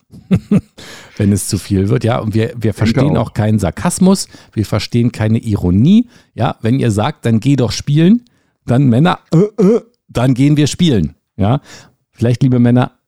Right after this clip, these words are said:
Speaker 1: manchmal, äh, auch zwischen den Zeilen hören, das ist so ein kleiner Tipp. <laughs>
Speaker 2: Ja, ich denke auch, dass es halt wirklich eine Gratwanderung ist,
Speaker 1: Ja.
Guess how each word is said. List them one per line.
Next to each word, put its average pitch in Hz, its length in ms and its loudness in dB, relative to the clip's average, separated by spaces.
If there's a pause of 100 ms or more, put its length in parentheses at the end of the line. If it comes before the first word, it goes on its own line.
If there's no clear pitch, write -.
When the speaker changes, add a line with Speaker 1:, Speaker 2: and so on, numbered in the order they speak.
(240)
Speaker 1:
manchmal, 117 580 -2
äh, 104 220 -2
auch - 180 -6
zwischen 98 280 -2
den 80 120 0
Zeilen 87 280 -2
hören, 90 180 0
das 87 100 -4
ist 87 120 -6
so 90 80 -4
ein 85 120 -2
kleiner 82 300 -2
Tipp. - 220 -14
<laughs> - 60 -4 (1300)
Speaker 2:
Ja, 120 120 0
ich 120 80 -4
denke 135 200 0
auch, 147 120 0
dass 127 140 -2
es 123 120 -2
halt 113 320 -4
wirklich 113 300 -2
eine 107 180 -2
Gratwanderung 98 800 -2
ist, 127 220 -2
Speaker 1:
Ja. 90 180 0